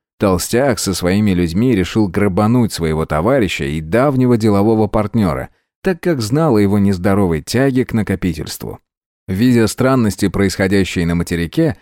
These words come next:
но не понимая, что они значат, он решил максимально упаковаться и валить туда, где нет странных людей со сверхспособностями. Наивный африканец. Он рассказал, как привез пирату партию оружия,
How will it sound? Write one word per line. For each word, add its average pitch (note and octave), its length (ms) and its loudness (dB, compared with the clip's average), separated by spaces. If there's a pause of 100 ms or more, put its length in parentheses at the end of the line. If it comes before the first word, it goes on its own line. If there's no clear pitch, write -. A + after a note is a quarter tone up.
(160)
но D3 140 0
не E3 120 2
понимая, F3+ 440 2
что C3+ 380 0
они F2 220 2
значат, G#2+ 600 -2
он A2+ 180 2
решил A2 300 2
максимально G#2+ 760 0
упаковаться F#2 760 -2 (200)
и B2 120 2
валить C3+ 340 2
туда, C3 380 2
где A2 180 0
нет G2+ 220 0
странных D3 560 -2
людей A2 320 2
со G2 160 0
сверхспособностями. E2+ 1160 -4 (380)
Наивный F#2+ 600 0
африканец. C#2 760 -8 (300)
Он C#3+ 220 2
рассказал, B2 560 2
как - 220 -2
привез A2+ 360 2
пирату A#2+ 460 0
партию A#2 480 0
оружия, E2+ 540 -2